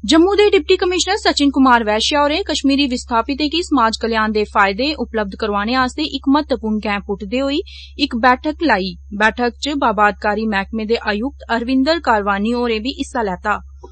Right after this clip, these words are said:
उनें कश्मीरी विस्थापितें लेई राशन कार्डें दी बंड सरबंधी पैह्लकदमी दी समीक्षा पर जोर भरेआ। इस पैह्लकदमी दा मकसद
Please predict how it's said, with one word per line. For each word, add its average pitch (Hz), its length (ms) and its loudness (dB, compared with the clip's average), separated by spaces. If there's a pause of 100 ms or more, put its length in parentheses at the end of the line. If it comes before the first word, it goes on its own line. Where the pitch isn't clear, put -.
(260)
उनें 214 180 4
कश्मीरी 339 440 4
विस्थापितें 330 640 0
लेई 359 200 2
राशन 262 340 4
कार्डें 226 320 2
दी 226 100 -2 (100)
बंड 220 280 0
सरबंधी 226 520 -2
पैह्लकदमी 214 540 -2
दी 302 120 0
समीक्षा 220 420 -4
पर 240 180 -2
जोर 226 280 0
भरेआ। 208 320 -2 (340)
इस 233 180 -6
पैह्लकदमी 214 520 0
दा 220 120 -2
मकसद 233 380 -4